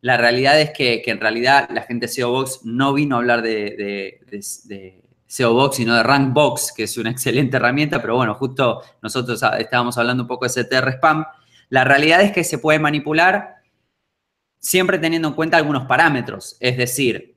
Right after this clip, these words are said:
si yo estoy en posición número treinta y de un día para el otro empiezo a recibir trescientos clics, no tiene ningún sentido.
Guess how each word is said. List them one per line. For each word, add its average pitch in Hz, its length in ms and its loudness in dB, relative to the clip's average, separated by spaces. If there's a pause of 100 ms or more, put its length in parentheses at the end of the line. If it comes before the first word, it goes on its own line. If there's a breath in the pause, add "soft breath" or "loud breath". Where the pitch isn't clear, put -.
(120)
si - 160 -8
yo 151 140 -2
estoy 151 260 0
en 131 120 0
posición 131 500 -4
número 131 340 0
treinta 117 720 0 (400)
y 113 380 0
de 120 100 -2
un 135 120 0
día 139 240 4
para 135 160 4
el 143 80 2
otro 139 240 0
empiezo 117 320 -2
a - 20 -2
recibir 120 380 -4
trescientos 127 480 -6
clics, - 460 -2
no 120 140 -4
tiene 131 200 2
ningún 120 260 -2
sentido. 107 640 -2